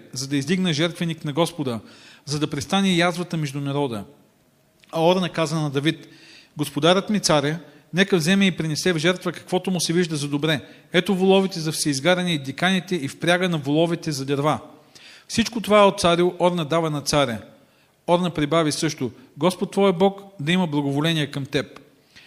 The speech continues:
А царят каза на Орна: „Не, непременно ще купя от тебе за определена цена, защото не искам да принеса на Господа моя Бог всеизгарания, за които не съм платил нищо.“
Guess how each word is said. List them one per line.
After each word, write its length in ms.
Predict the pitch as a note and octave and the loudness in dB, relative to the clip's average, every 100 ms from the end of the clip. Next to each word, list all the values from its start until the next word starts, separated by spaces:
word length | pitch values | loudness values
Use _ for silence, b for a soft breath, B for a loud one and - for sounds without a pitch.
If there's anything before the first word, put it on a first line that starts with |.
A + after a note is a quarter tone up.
| B B B | B B B
А 80 | C#3 | -2
царят 340 | - A3 G#3 | 2 2 0
каза 260 | - F#3 E3+ | -2 0 0
на 160 | D3+ D#3 | 0 -2
Орна: 260 | D3+ A#2+ - | -2 -6 -8
„Не, 400 | C#3+ E3+ G3+ G3 - | -2 0 0 -4 -6
непременно 600 | D#3+ E3 D3+ D3+ F#3 A#3 | -2 -2 -2 0 0 0
ще 160 | A3 G3+ | -2 -2
купя 280 | - F#3+ F#3 | -4 0 0
от 180 | E3 - | 0 0
тебе 420 | E3 D#3+ E3 D#3+ | 0 2 -2 -8
за 160 | C3+ D3 | -4 -2
определена 520 | C#3+ C#3 C#3+ E3 F3+ | -2 -2 0 0 -2
цена, 380 | - D#3+ D#3 C3+ | -4 -2 -2 -2
защото 540 | B2+ - E3+ E3 C#3+ B B B B | -4 -4 -2 0 -4 B B B B
не 100 | D3+ | 0
искам 340 | G#3+ - A#3 | 0 0 0
да 100 | G3+ | 0
принеса 360 | C#3+ D#3+ C#3+ G3+ | 0 -4 -2 0
на 100 | F3+ | 0
Господа 400 | D#3 F3+ - D#3 | 0 -2 -2 -2
моя 220 | D3+ D3+ | 0 0
Бог 300 | C#3 F#3 - | 0 0 -2
всеизгарания, 760 | - - C3+ A#2 E3 G3 G#3 F3+ | -8 -2 -2 0 0 2 0 -2
за 100 | C#3+ | -2
които 300 | F3+ F#3+ F3 | -2 -2 -2
не 80 | |
съм 220 | C#3+ G3 F#3 | -2 -2 -2
платил 420 | - - F#3 F3 | -4 -2 -2 0
нищо.“ 440 | D#3 E3 - G#2 | -2 -4 -6 -10